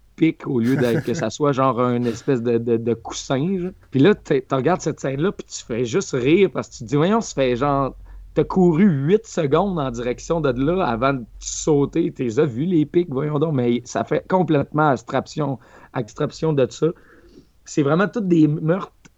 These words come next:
euh, typiques, euh, euh, mis, inspirés des, des, des sports. À un moment donné, <laughs> le tu-, le tueur, il attache, il, il prend un ballon de football, puis il attache un, euh,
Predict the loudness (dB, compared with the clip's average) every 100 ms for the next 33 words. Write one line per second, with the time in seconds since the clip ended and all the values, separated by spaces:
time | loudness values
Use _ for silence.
0 | _ 0 2 0 -4 -4 0 0 -2 -20
1 | _ -2 2 2 2 0 0 2 2 4
2 | 2 2 4 4 4 4 4 4 2 -2
3 | -2 -2 0 -2 -2 2 2 0 -4 -10
4 | -18 -20 -20 -8 -2 2 4 4 2 0
5 | 0 -2 -4 -8 -8 -12 -6 -4 -2 0
6 | 4 4 2 0 -2 -4 -8 -14 -6 -4
7 | -4 -4 0 2 4 2 2 0 -6 -10
8 | -2 0 0 -2 -2 -2 -2 -4 -8 -8
9 | -6 -2 -2 -2